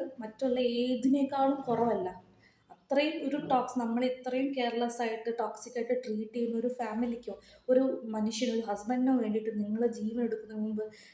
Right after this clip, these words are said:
നൂറ് വട്ടം ചിന്തിക്കുക. നിങ്ങൾ ചെയ്യുന്നതിൽ ഏറ്റവും കൂടുതൽ തെറ്റാണ് നിങ്ങളെ കുഞ്ഞിനെ കൊല്ലുന്നത്. അപ്പൊ ഇനി നമുക്ക് പ്രാർത്ഥിക്കാം, ഇതുപോലൊരു ന്യൂസ് കുറയട്ടെ, ഇതൊന്നും കേൾക്കാതിരിക്കട്ടെ എന്ന് പ്രാർത്ഥിക്കാം.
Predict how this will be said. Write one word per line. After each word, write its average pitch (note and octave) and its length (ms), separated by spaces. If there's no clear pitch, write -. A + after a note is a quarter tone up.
നൂറ് B3+ 340
വട്ടം A#3+ 340
ചിന്തിക്കുക. - 440
നിങ്ങൾ B3+ 420
ചെയ്യുന്നതിൽ C#4 540
ഏറ്റവും B3 340
കൂടുതൽ C#4+ 180
തെറ്റാണ് B3+ 280
നിങ്ങളെ B3 240
കുഞ്ഞിനെ A#3+ 440
കൊല്ലുന്നത്. F#3 440
അപ്പൊ - 220
ഇനി A#3+ 280
നമുക്ക് A3+ 300
പ്രാർത്ഥിക്കാം, A3 500
ഇതുപോലൊരു A#3+ 420
ന്യൂസ് A3+ 520
കുറയട്ടെ, A3+ 440
ഇതൊന്നും A3+ 380
കേൾക്കാതിരിക്കട്ടെ A#3 800
എന്ന് A#3 180
പ്രാർത്ഥിക്കാം. G3+ 540